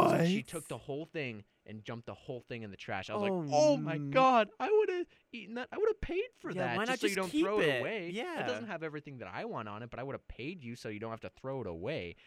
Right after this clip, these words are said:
Speaker 2: Oh, my
Speaker 1: Oh my God. I,
Speaker 2: God.
Speaker 1: ugh. Anyway, that, that's a normal thing. That happens everywhere. That's a, that's a thing. A-, anyway, the
Speaker 2: I mean, I throw away a lot of
Speaker 1: food
Speaker 2: food
Speaker 1: that
Speaker 2: every
Speaker 1: would
Speaker 2: once in a while,
Speaker 1: be
Speaker 2: man.
Speaker 1: thrown away,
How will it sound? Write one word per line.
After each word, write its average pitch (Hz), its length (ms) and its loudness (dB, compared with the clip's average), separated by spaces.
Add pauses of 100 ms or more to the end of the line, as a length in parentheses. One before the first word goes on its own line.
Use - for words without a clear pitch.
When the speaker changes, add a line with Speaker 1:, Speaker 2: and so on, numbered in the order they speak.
(160)
Speaker 2:
Oh, 165 60 -8 (340)
my 95 60 -14
Speaker 1:
Oh 165 160 -2
my 87 300 -8
God. 107 100 -8 (400)
I, 101 60 -6 (220)
Speaker 2:
God. 110 120 -2
Speaker 1:
ugh. 98 100 -4 (440)
Anyway, 104 240 -6
that, 107 300 -2
that's 113 320 -2
a 156 40 -4
normal 123 360 -4
thing. 104 180 -8
That 104 140 -8
happens 113 480 -8
everywhere. 87 420 -12
That's 87 180 -16
a, 90 40 -18 (200)
that's 87 220 -16
a 82 60 -20
thing. - 360 -16
A-, 131 160 -8 (100)
anyway, 214 460 4
the 175 240 0 (120)
Speaker 2:
I 127 40 -6
mean, 123 140 -4
I 117 100 2
throw 120 220 -6
away 92 180 -10
a 90 60 -12
lot 90 180 -14
of 92 60 -20
Speaker 1:
food 165 140 -2
Speaker 2:
food 165 80 0
Speaker 1:
that 160 60 2
Speaker 2:
every 151 80 0
Speaker 1:
would 147 100 0
Speaker 2:
once 135 100 -8
in 143 60 -2
a - 20 -2
while, 139 80 -2
Speaker 1:
be 139 140 -2
Speaker 2:
man. - 100 -12
Speaker 1:
thrown 120 200 -4
away, 110 720 -2